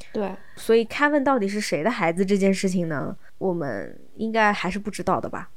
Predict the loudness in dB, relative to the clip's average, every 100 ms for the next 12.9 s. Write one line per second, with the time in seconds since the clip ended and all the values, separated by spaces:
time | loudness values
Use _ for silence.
0 | -16 -12 2 4 4 4 2 2 0 2
1 | 2 2 0 0 4 6 6 2 0 2
2 | 2 2 2 2 2 2 2 2 0 0
3 | 0 0 -2 -4 -4 -4 -4 -4 -4 -6
4 | -4 -4 -4 -2 0 2 0 0 2 2
5 | 2 -2 2 2 2 2 0 -2 -12 -2
6 | 2 2 0 -4 -2 0 0 -2 -4 -6
7 | -6 -8 -10 -10 -12 -14 -6 0 2 4
8 | 6 6 6 2 2 0 0 2 4 2
9 | 0 -2 -2 2 2 2 0 -2 -2 -6
10 | -8 -8 -6 -6 -6 -10 -6 0 2 4
11 | 4 6 4 4 4 2 4 2 2 0
12 | 2 2 4 2 0 -2 -6 -8